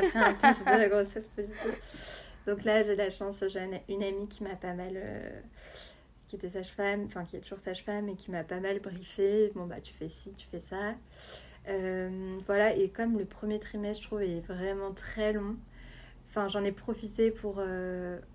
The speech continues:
Speaker 1: vraiment, ouais, lire des trucs, euh, et, hum,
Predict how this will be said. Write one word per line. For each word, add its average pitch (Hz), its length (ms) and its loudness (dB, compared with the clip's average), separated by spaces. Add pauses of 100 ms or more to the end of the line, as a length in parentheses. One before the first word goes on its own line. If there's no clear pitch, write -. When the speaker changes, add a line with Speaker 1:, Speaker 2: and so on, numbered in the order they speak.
(500)
Speaker 1:
vraiment, 208 520 0
ouais, 196 200 4
lire 196 240 -4
des 190 160 -2
trucs, 208 800 -2
euh, 170 360 -6 (920)
et, 175 420 -2
hum, 180 480 -8